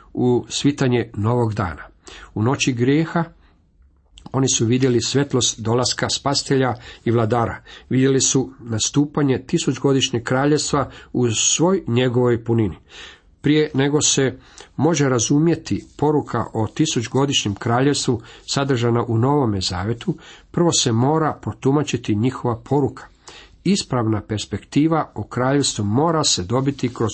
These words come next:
oči starozavjetnih proroka. Proroci nisu bili supermeni, oni su bili ljudi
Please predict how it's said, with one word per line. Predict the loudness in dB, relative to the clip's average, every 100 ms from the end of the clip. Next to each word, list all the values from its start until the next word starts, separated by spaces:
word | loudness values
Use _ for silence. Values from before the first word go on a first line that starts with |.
| -2
oči | -2 0 -2 -2 -8 -16
starozavjetnih | -4 -2 0 0 0 0 0 -4
proroka. | -2 -4 -4 -10 -18 -20 -20 -20 -20 -4
Proroci | 0 2 2 0 0 0 -4 -20 -20 -20 _
nisu | 0 2 2 2
bili | 2 2 2 0
supermeni, | -2 -2 0 0 0 -2 -6 -2 -2 -2 -4 -2 0 0 -2 -12 -20 -20 -20 _ _ _ _ _ _ _ _ _ _
oni | 0 0
su | 0 0
bili | 0 0
ljudi | 0 0 2 2 0 -4